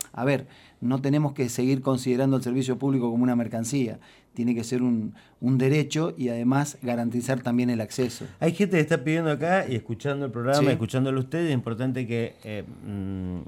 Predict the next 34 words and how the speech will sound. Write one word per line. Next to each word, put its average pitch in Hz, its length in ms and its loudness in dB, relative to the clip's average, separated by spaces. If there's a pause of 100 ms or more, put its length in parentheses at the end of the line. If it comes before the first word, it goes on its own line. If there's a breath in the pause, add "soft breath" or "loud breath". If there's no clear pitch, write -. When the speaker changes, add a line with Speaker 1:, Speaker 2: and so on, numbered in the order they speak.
(560)
Speaker 2:
eh, 98 300 -6
le 104 160 -4
llegue 123 320 2
claro 131 420 0
cuáles, 113 460 -2
cuáles 131 240 2
son 131 160 -6
sus 127 100 -6
propuestas. 101 720 -4 (160)
Speaker 1:
Bien. 202 220 4
Speaker 2:
Uno, 180 280 8
dos 180 480 4
o 117 140 2
tres 180 260 2
proyectos 139 560 -2
concretos, 143 760 0 (500 loud breath)
eh, 101 60 -6
para 107 200 0
el 104 60 0
Congreso 120 500 0
de 127 60 0
la 117 120 -2
Nación 151 420 -2
para, 127 480 0
eh, 101 600 -4
eh, 101 220 -10
justamente 143 640 0
producir 123 720 -2
esta 127 220 -2
reactivación 110 580 -4
económica 120 400 -6
que 107 60 -6
ustedes 113 340 -4
proponen 143 640 -4